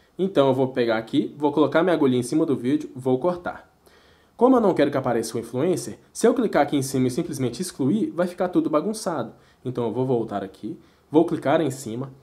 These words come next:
vou vir aqui em substituir, que a própria palavra, palavra já é explicativa da ferramenta, e vou substituir por esse vídeo preto aqui, ó. Esse videozinho preto que tem na própria biblioteca do CapCut.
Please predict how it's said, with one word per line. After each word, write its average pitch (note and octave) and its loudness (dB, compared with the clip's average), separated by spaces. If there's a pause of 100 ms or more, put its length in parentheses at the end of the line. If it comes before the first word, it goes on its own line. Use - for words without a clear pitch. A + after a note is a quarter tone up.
(260)
vou D#3+ 6
vir D3 2
aqui B2 -2
em A2+ -2
substituir, G3+ -2 (640)
que B2+ 0
a A#2 -2
própria D3 2
palavra, B2+ 0
palavra A#2 0
já A#2+ -2
é - 2
explicativa C3+ -4
da A2+ -4
ferramenta, A2 -8
e E3+ -2
vou E3 2
substituir F3 2
por D#3 2
esse D#3 0
vídeo D3 -2
preto D#3+ -2
aqui, A2 -8
ó. F2+ -8 (960)
Esse B2 -10
videozinho C3+ 0
preto D#3 0
que F3 0
tem E3+ 0
na F3 4
própria A3+ 0
biblioteca F3 4
do D#3 2
CapCut. C3 -2